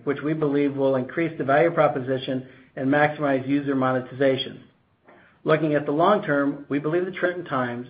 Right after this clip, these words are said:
and remain focused on our long-term opportunities. We have a consistent track record of driving profitability while managing our financial resources. Our disciplined approach has been cultivated since two thousand and fourteen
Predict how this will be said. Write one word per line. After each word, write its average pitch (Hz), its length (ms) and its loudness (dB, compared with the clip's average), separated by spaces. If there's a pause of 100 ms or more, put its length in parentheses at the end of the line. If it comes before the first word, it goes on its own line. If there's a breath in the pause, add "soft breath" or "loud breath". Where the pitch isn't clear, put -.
(100)
and 143 120 -2
remain 139 340 0
focused 170 400 2
on 147 100 0
our 135 120 0
long-term 139 440 -4
opportunities. 127 680 -4 (720 soft breath)
We 147 100 2
have 151 160 6
a 139 60 0
consistent 147 480 -4
track 165 300 0
record 160 280 -2
of 135 120 -4
driving 147 300 0
profitability 147 800 0 (380 soft breath)
while 139 180 4
managing 165 420 2
our 160 120 2
financial 147 380 -2
resources. 135 600 -6 (560)
Our 143 120 2
disciplined 170 480 0
approach 147 460 2
has 143 140 -4
been 139 180 -2
cultivated 147 640 0
since 135 240 -8
two 175 140 0
thousand 160 380 2
and 151 100 -8
fourteen 131 600 -4